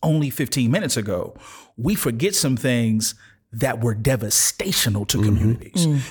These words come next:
Speaker 1: And now when we talk about Vallas's reign here in Chicago to Philly, to New Orleans, to Haiti.
Speaker 2: Haiti, yep.
Speaker 1: We now have to think about what that has meant for folks, right? Everything from disaster capitalism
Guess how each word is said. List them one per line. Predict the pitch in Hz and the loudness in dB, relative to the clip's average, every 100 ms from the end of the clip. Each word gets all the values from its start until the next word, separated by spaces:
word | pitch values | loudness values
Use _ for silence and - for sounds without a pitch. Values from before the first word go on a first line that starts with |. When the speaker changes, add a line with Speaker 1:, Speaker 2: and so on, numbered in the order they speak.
| - | -8
Speaker 1:
And | - 120 | -4 0
now | 131 160 156 | 2 2 2
when | 135 123 | 0 0
we | 123 | 0
talk | - 156 156 | -2 -2 -2
about | 117 113 110 107 - - - | 0 0 0 -2 -6 -20 -16
Vallas's | 120 135 127 113 - 120 113 - - - _ | -4 0 0 0 0 0 0 -2 -4 -16 _
reign | 120 131 135 120 113 | -4 0 0 0 -2
here | 107 143 123 | -4 -2 0
in | |
Chicago | 110 120 - 139 131 113 110 101 - _ | 0 -2 0 0 0 0 -2 -4 -12 _
to | - | -4
Philly, | - - 160 131 110 104 - - - _ | -4 0 2 2 0 -6 -18 -20 -20 _
to | - | -4
New | 120 127 | 0 2
Orleans, | 135 135 117 107 98 - - _ _ | 2 2 0 -4 -4 -6 -8 _ _
to | - 123 | -4 -4
Haiti. | - 123 170 123 107 | -2 0 2 2 2
Speaker 2:
Haiti, | 98 104 101 107 - | 2 2 0 -6 -10
yep. | - 87 131 - - | -2 -2 -2 -8 -6
Speaker 1:
We | 131 | 0
now | 139 139 135 | 2 2 2
have | 131 131 | 0 -2
to | 123 | -4
think | - 165 147 - | -2 -2 -2 -2
about | 113 120 107 104 | -2 0 0 -2
what | 117 - | -4 -4
that | 98 113 107 | -4 -6 -4
has | 131 101 | -2 -2
meant | 107 120 151 143 | 0 2 0 -2
for | - 107 | -4 -4
folks, | - 98 - - | -2 -4 -4 -6
right? | 98 101 | -6 -2
Everything | 143 147 135 147 | 0 0 -2 -2
from | 151 139 | 0 0
disaster | 120 113 113 107 | 0 0 0 -2
capitalism | 123 190 170 170 156 156 151 151 | -4 -2 0 0 0 0 -2 -4